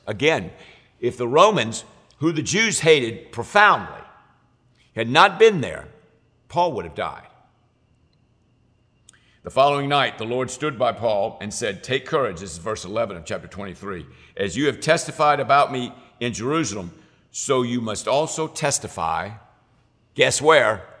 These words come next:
Rome. Paul is going to Rome. Now, how in the world he's gonna get to Rome? You have to go all the way in this journey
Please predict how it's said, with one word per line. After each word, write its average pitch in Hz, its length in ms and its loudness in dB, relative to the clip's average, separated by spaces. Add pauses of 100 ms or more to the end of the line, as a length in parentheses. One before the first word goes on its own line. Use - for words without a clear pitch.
(280)
Rome. 123 680 8 (440)
Paul 143 520 6
is 104 160 -6
going 104 500 -2 (140)
to 92 160 -10
Rome. 92 640 -8 (680)
Now, 92 320 -4
how 220 460 0
in 202 80 -2
the 143 80 2
world 123 600 0
he's 151 220 -10
gonna 131 200 -4
get 127 240 -6
to 107 80 -12
Rome? 101 520 -8 (1500)
You 110 140 -4
have 117 160 2
to 95 60 -12
go 98 160 -4 (100)
all 175 520 6
the 165 80 -2
way 85 460 -2 (800)
in 107 120 -10
this 110 180 -8
journey 82 420 -10